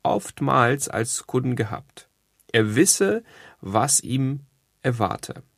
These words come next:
so Mark, so dass er meinte, sich auf das Gespräch mit dem Kunden nicht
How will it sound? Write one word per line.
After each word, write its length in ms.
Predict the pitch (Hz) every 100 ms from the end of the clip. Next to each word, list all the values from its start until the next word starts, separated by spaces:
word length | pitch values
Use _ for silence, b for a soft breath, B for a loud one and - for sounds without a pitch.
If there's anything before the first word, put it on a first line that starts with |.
| _ _
so 240 | - - 170
Mark, 460 | 87 - - - _ _ _ _ B B B B
so 160 | - 101
dass 320 | - 180 -
er 60 | 160
meinte, 460 | 117 127 165 175
sich 420 | 135 139 - - _ _ _ _
auf 200 | 123 127
das 220 | 131 123
Gespräch 640 | - 120 - 127 131 156 -
mit 160 | 123
dem 180 | 120 117
Kunden 560 | - 135 139 - 113 110
nicht 420 | 120 - -